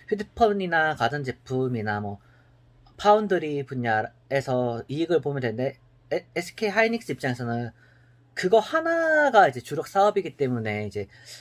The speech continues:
어, 사업의 이제 다변화가 아니-, 안 이루어진 사업의 이제 한계점이라고 할 수 있고, 어떻게 보면은 서글픔이라고도 할 수 있는데, 어쨌든 낸드를 이제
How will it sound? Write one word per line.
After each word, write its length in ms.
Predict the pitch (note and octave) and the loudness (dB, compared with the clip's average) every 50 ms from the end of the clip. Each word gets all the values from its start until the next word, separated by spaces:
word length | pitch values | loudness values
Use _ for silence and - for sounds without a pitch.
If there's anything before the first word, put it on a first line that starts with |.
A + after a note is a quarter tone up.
| - _ _ _ _ _ | -20 _ _ _ _ _
어, 140 | - G#2 A2+ | -10 -10 -8
사업의 580 | - - G3 G3 G3+ G3+ F3+ F#3+ F3+ E3 D3+ - _ _ _ _ _ _ _ _ _ | 0 4 8 8 8 8 6 4 0 -2 -2 -6 _ _ _ _ _ _ _ _ _
이제 300 | - C#3 B2+ A#2 G#2+ - _ - | -6 -2 -2 -2 -2 -6 _ -6
다변화가 760 | - D3 C#3 - F#3+ G3 G#3 G3 F3+ D#3 C#3 C3 C3+ C3 G#2+ | -4 -2 2 2 2 2 4 2 2 2 2 4 4 2 2
아니-, 360 | G#2 G#2+ A2+ B2 C3+ C#3+ - - | 0 0 0 -2 -2 -4 -4 -2
안 260 | A#2+ A#2+ B2+ C#3 D#3+ | 0 0 0 0 0
이루어진 680 | E3+ E3+ E3+ F3 D#3+ C#3 B2+ B2+ B2 B2 B2+ A#2+ - - _ _ _ _ _ _ _ _ _ _ _ _ _ _ _ | -2 -2 -2 0 0 0 -2 -4 -4 -4 -4 -6 -8 -12 _ _ _ _ _ _ _ _ _ _ _ _ _ _ _
사업의 560 | - - F3+ F#3 F#3 F3+ F3+ F3+ F#3 E3+ C#3 | -4 0 4 4 6 6 4 4 4 2 2
이제 260 | A2+ A2+ G#2 - - _ _ _ _ - | 2 0 -4 -6 -6 _ _ _ _ -10
한계점이라고 840 | - A#3 A#3+ B3 D4 C#4+ - - A3+ G#3+ G3+ G3 E3 C#3 C#3 C3+ C#3 | -6 -4 -2 -2 -2 -2 0 4 4 6 6 4 2 2 2 2 2
할 200 | C#3+ C#3 G3+ G#3+ | 2 2 0 -2
수 160 | G#3 - - | -2 -2 -6
있고, 480 | F3 B2 _ _ - - C#3+ D#3 - - _ _ _ _ _ _ _ _ _ _ | -8 -8 _ _ -12 -8 -8 -8 -8 -10 _ _ _ _ _ _ _ _ _ _
어떻게 200 | - - - C3 | -14 -10 -8 -8
보면은 420 | B2 B2 A2+ A#2 B2 B2 B2 A#2+ - - _ _ _ _ _ _ _ _ _ _ - - _ _ _ _ - | -6 -6 -8 -8 -10 -12 -12 -16 -20 -20 _ _ _ _ _ _ _ _ _ _ -20 -20 _ _ _ _ -6
서글픔이라고도 840 | - A#3 A#3 A#3+ C4 C4 - C4 A#3 G#3 F#3+ F3 D3+ C#3 C3+ D3 | 0 0 2 2 0 -2 -2 -4 -2 0 0 0 0 -2 -2 -4
할 80 | F3+ G3 | -6 -6
수 160 | F#3+ - F3+ | -4 -4 -6
있는데, 380 | C3 A2+ A2+ G#2+ G#2+ B2 D#3 C#3+ | -6 -6 -8 -8 -8 -6 -6 -6
어쨌든 480 | F#2 - - - _ - A2+ A2 - _ _ _ _ _ _ _ _ _ _ _ _ _ _ _ _ _ _ _ _ _ _ _ _ _ _ _ _ | -8 -10 -12 -16 _ -12 -12 -12 -12 _ _ _ _ _ _ _ _ _ _ _ _ _ _ _ _ _ _ _ _ _ _ _ _ _ _ _ _
낸드를 1000 | - D3 D#3 F#3 F3+ G#3+ G#3+ G#3 G3+ G3+ G3+ G3 G3 F#3+ F#3+ F3+ D#3+ - - - | -2 0 0 0 2 2 4 4 6 6 6 6 4 4 4 2 0 -2 -6 -8
이제 360 | - - B2 A#2 A2 G2 - | -10 -6 -4 -4 -4 -6 -10